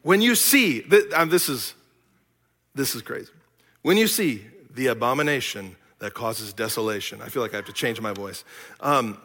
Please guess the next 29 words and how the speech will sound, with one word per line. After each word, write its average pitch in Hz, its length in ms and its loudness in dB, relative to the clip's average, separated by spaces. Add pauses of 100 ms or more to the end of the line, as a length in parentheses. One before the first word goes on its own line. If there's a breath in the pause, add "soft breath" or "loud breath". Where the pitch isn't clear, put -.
(400 soft breath)
"When 175 120 0
you 196 80 2
see 240 180 0
the 190 120 4
abomination 175 600 4
that 147 100 -2
causes 151 360 -2
desolation 123 600 -2
standing 165 540 -4
where 143 180 2
it 120 140 -4
does 135 200 0
not 135 220 -6
belong, 113 480 -6 (240 loud breath)
let 143 160 0
the 139 100 2
reader 175 320 2
understand. 107 720 -4 (280 soft breath)
Then 165 180 2
let 127 220 0
those 170 260 4
who 170 160 0
are 156 140 4
in 143 260 -4
Judea 135 600 -2
flee 175 560 -4
to - 180 -12
the 123 80 -8
mountains." 110 680 -12